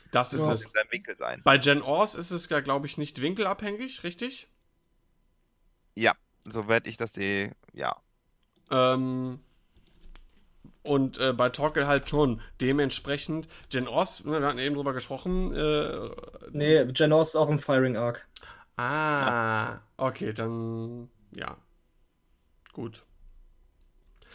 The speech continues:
Speaker 1: Naja.
Speaker 3: Aber bei Gen Ors muss halt das freundliche Schiff im Firing Arc sein. Das kriegst
Speaker 2: Ja.
Speaker 3: du deutlich einfacher hin als das feindliche Schiff.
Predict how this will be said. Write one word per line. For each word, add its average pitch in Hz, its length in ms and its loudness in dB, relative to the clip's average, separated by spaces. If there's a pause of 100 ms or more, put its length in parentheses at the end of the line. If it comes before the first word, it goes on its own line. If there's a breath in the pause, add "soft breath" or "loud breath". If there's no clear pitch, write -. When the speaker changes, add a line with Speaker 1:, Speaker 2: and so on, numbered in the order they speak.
(160 loud breath)
Speaker 1:
Naja. 160 220 10
Speaker 3:
Aber 104 120 8
bei 107 260 4
Gen 117 220 -2
Ors 123 260 8
muss 131 120 -6
halt 123 140 0
das 117 100 2
freundliche 131 480 2
Schiff 104 220 -6
im 98 100 -6
Firing 101 380 2
Arc 90 180 -2
sein. 101 160 -6
Das - 140 -6
kriegst 127 200 2
Speaker 2:
Ja. 117 60 -12
Speaker 3:
du 113 80 -10
deutlich - 240 -12
einfacher 120 320 -2
hin 113 140 -4
als 113 140 -4
das 107 100 -12
feindliche 104 400 -2
Schiff. - 180 -16